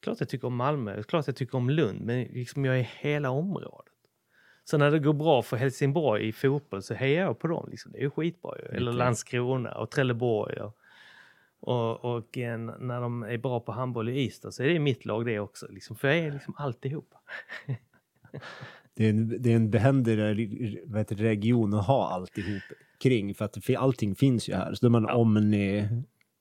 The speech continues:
Speaker 2: omni-hejare på något
Speaker 1: Ja,
Speaker 2: sätt.
Speaker 1: precis. Man är omni. Så
Speaker 2: Ja.
Speaker 1: att, eh,
Speaker 2: Ja.
Speaker 1: ja. Så att, eh, och det är svårt för dig ju.
Speaker 2: Ja, det är väldigt svårt för mig.
Speaker 1: För att du menar, Jämtland har bara en stad.
Speaker 2: <laughs> Ja, det är korrekt.
Speaker 1: <laughs> Så att, att,
Speaker 2: Det är korrekt.
Speaker 1: ja.
Speaker 2: Så
Speaker 1: Eller
Speaker 2: det
Speaker 1: lätt kan man också säga att det är för dig.
Speaker 2: Så,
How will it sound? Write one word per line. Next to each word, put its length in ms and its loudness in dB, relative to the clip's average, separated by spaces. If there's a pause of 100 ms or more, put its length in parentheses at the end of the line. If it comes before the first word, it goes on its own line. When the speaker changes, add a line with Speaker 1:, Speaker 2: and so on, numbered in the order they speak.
(240)
Speaker 2:
omni-hejare 1000 4
på 120 -6
något 160 -4
Speaker 1:
Ja, 100 6
Speaker 2:
sätt. 80 2
Speaker 1:
precis. 220 0
Man 160 0
är 60 0
omni. 360 -4 (200)
Så 180 -8
Speaker 2:
Ja. 80 -4
Speaker 1:
att, 140 -20
eh, 60 -12 (160)
Speaker 2:
Ja. 380 -4
Speaker 1:
ja. 260 -12 (420)
Så 180 -14
att, 220 -14
eh, 260 -10 (240)
och 140 2
det 80 4
är 40 2
svårt 320 0
för 100 -4
dig 220 -8
ju. 60 -20 (380)
Speaker 2:
Ja, 120 4
det 60 8
är 60 6
väldigt 280 2
svårt 240 -2
för 100 -8
mig. 280 -6
Speaker 1:
För 100 -2
att 100 -2
du 100 -2
menar, 300 -2
Jämtland 460 0
har 80 2
bara 200 0
en 140 0
stad. 440 -6
Speaker 2:
<laughs> 120 -4 (300)
Ja, 260 -4
det 100 2
är 40 4
korrekt. 580 2
Speaker 1:
<laughs> 20 -12
Så 120 2
att, 320 -4
att, 140 -2 (260)
Speaker 2:
Det 120 4
är 40 8
korrekt. 500 2
Speaker 1:
ja. 300 -2
Speaker 2:
Så 180 4
Speaker 1:
Eller 160 8
Speaker 2:
det 60 6
Speaker 1:
lätt 420 0
kan 120 -2
man 100 0
också 160 -10
säga 160 -8
att 60 -14
det 80 -10
är 40 -10
för 160 -20
dig. 100 -18
Speaker 2:
Så, 100 -10